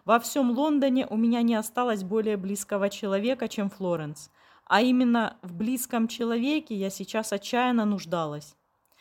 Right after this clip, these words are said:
Мужчина на балконе повернулся ко мне спиной. Я окликнула его. "Эй, мистер!" Подошла ближе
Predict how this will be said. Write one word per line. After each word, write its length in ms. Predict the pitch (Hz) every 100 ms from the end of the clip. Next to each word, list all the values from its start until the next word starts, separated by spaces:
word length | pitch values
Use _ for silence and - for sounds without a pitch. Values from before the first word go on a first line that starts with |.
| - - -
Мужчина 420 | 214 - 370 349
на 140 | 285
балконе 500 | 254 247 240 262 277
повернулся 640 | 247 226 233 233 285 - 240
ко 140 | 240
мне 180 | 233 247
спиной. 580 | 247 - 240 208 165 147 _ _
Я 220 | 180 208
окликнула 540 | 269 269 214 - 185 170
его. 280 | 165 160 165 _
"Эй, 300 | - 302 247
мистер!" 480 | 208 285 - - 165 - _ _ _ _ _
Подошла 460 | 202 202 220 240 214
ближе 480 | 214 302 311 320